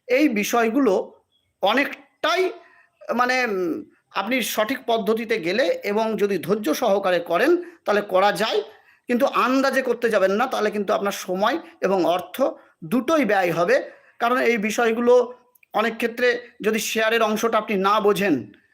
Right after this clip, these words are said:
যে শেয়ার কতটুকু আছে না আছে, বা আপনার, আহ, মানে, যারা পূর্বপুরুষ রয়েছে তারা এই জ-, জমি বিক্রি করে দিয়েছে কিনা, ট্রান্সফার করে দিয়েছে কিনা, দানপত্র করেছে কিনা, উইল করেছে কিনা,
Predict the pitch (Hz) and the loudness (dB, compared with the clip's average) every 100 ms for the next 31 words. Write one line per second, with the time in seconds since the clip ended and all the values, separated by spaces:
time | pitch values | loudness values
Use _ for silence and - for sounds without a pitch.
0 | _ - 196 - 208 214 214 196 196 190 | _ -6 -4 -2 0 0 0 -2 -2 0
1 | 196 190 202 190 196 185 196 143 - - | 0 0 0 2 0 0 -4 -4 -8 -20
2 | - 185 214 208 190 196 214 202 185 - | -6 0 0 0 -2 -2 0 0 -4 -14
3 | _ - 190 185 180 175 175 101 156 190 | _ -2 2 4 4 4 2 0 0 0
4 | 185 170 202 196 196 233 214 226 214 214 | 0 2 2 2 0 -2 0 0 -2 2
5 | 240 233 226 139 - - _ - 202 233 | 2 2 0 -4 -6 -18 _ -2 0 2
6 | 233 233 - - 233 247 208 143 165 151 | 0 -4 -12 -2 0 0 -2 0 0 2
7 | 202 226 226 226 254 254 233 240 214 220 | 0 0 -2 -4 -2 0 2 0 0 -2
8 | 208 220 220 247 254 247 226 226 220 165 | -2 -2 -2 -2 0 0 -2 -2 -2 0
9 | 208 233 247 254 254 240 247 240 185 190 | 0 -2 -2 0 0 0 -2 0 2 2
10 | 262 262 247 226 240 254 214 | 2 2 0 0 -2 -2 -2